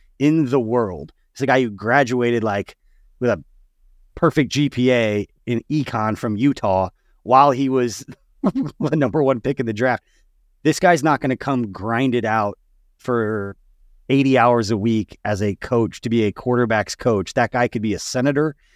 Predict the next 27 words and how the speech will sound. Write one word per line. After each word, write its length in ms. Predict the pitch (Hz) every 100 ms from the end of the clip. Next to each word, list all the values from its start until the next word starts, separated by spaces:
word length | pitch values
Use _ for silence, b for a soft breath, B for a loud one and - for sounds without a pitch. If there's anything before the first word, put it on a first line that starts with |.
| _
He 120 | - 143
could 160 | 120
run 240 | 104 117 113
some 180 | 120
Fortune 420 | 95 - 131 127 120
five 240 | 104 92
hundred 260 | 120 127 120
company. 460 | 139 143 143 135 _ _ _
He's 260 | - 151 127
not 220 | 139 123
gonna 160 | 135 113
come 200 | 123 113
back 360 | 107 104 - -
and 500 | 110 101 101 98 95 -
be 300 | 95 104 98
a 40 | 98
football 320 | 104 90 85
coach. 420 | - - - - _
Uh, 200 | 101 95
I 80 | 107
would 80 | 120
be 140 | 117 107
very 380 | 92 113 110
surprised 500 | 104 95 101 95 104
to 60 | 95
see 260 | - 127
it. 100 | 127